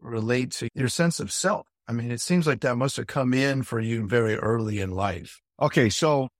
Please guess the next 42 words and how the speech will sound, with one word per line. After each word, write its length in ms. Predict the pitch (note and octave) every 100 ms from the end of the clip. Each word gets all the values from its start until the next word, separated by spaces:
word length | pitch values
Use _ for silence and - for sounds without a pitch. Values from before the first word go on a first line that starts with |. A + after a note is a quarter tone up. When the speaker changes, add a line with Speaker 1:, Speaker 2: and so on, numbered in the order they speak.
| B2+
Speaker 2:
I 160 | D3+
was 200 | G#3+ B3
always 320 | F#3 F#3+ F3+
kind 220 | - D3+ D3
of 100 | A#2+
a, 260 | G#2+ G2
uh, 320 | F#2+ F2+ F2
you 120 | F#2+ A2
know, 140 | F#2+
that 180 | F2 E2+
proverbial 600 | - E2 G2 F#2 F#2 D#2+ -
hyperactive 600 | F#2+ F2+ F2 E2+ - D#2+
kid, 300 | - F2 E2 D2+
uh, 140 | F2
when 120 | F2+
I 60 | F2+
was 160 | F2
young. 160 | F2 F#2
I 80 | A2
just 220 | C3 F3+
had 140 | D#3+
a 40 | C3+
lot 180 | A2 G2+
of 120 | F2+
energy 560 | F2+ F#2 E2+ E2+ E2+ G2
and, 400 | F2+ F2+ F2 F2 D#2 _ _ _
you 80 | A#2
know, 120 | C3 - _ -
I 80 | A2+
got 160 | E3
in 40 | F#3+
a 40 |
lot 180 | C3+ D3
of 80 | B2+
trouble 420 | - A#2 A#2 G2+
at 60 | F#2
a 60 |
very 240 | F2 G#2+ G2
early 340 | G2+ F#2+ F#2
age. 300 | F#2 D2+ D#2+
Not 220 | C3 E3+
like 180 | C3 C3+